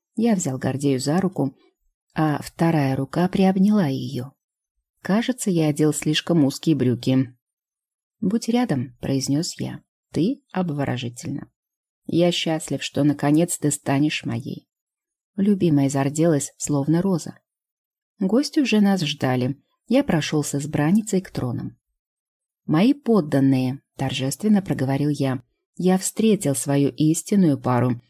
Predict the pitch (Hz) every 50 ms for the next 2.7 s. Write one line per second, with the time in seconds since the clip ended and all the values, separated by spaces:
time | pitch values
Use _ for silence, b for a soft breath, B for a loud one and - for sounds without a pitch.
0 | _ _ _ _ - 208 214 208 214 214 - - - 208 202 214 240 269 - 294
1 | 285 - - 190 - - 170 165 - - 170 156 151 143 147 147 151 - 185 170
2 | 156 147 - - 131 127 127 123 131 - - 156 170